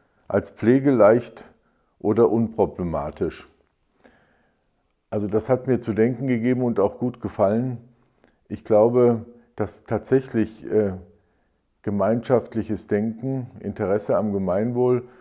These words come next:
und Kompromissfähigkeit miteinander zusammenhängen. Äh,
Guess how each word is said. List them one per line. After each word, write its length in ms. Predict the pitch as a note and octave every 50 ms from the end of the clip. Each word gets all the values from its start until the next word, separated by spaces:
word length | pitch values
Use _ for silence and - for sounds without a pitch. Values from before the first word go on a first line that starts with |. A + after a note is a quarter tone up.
| _ _ _
und 200 | - - A2 -
Kompromissfähigkeit 1040 | - A#2+ G2 - - G#2+ G#2 A#2 A#2 A#2 - C3 B2 A2+ A2 - - A2+ G2 - -
miteinander 600 | G#2+ F#2+ G2+ G2 G2 G2 F#2+ G2 F#2+ F#2+ F#2 F#2
zusammenhängen. 800 | - - F#2 D2+ E2 E2 F2 F2+ E2+ C#2+ D2 C2+ C2 C2+ C2 B1+ _ _ _ _ _ _ _ _ _ _ _ _ _ _ -
Äh, 280 | F#3+ G2+ F#2+ F2+ F3+